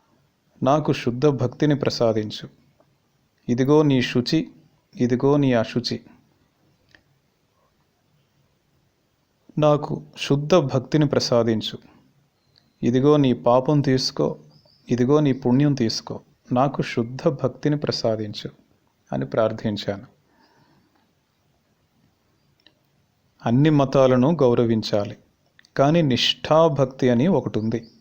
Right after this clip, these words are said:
అందరికీ ప్రణామం చేయాలి, సరైనదే, కానీ ఒకదాన్ని ప్రాణప్రదంగా ప్రేమించాలి,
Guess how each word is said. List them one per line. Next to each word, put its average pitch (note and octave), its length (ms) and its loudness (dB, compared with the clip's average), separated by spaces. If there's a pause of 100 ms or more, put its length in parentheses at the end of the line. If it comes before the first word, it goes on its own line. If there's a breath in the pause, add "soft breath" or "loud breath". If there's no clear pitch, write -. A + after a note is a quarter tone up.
(400)
అందరికీ D#3 380 2
ప్రణామం C#3 540 2 (120)
చేయాలి, A2 500 0 (440)
సరైనదే, B2 800 0 (720 soft breath)
కానీ D#3+ 520 2 (320)
ఒకదాన్ని D3+ 600 2
ప్రాణప్రదంగా C3 1000 0
ప్రేమించాలి, G#2 800 -4